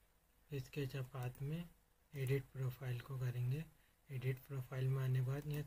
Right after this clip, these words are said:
एक मैं rectangle लेता हूँ। rectangle अगर मैंने लिया ऐसा, right click करता हूँ,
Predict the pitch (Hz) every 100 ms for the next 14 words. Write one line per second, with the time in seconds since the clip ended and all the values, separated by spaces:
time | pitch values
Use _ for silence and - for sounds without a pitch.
0 | - 202 - - 147 127 143 147 131 -
1 | 135 131 127 120 120 - 123 117 - -
2 | - _ - 139 - 147 135 131 131 127
3 | 131 131 127 131 127 123 123 135 127 -
4 | - 151 160 - - - - - - _
5 | 147 131 123 123 - 135 127 - 135 123
6 | - 127 160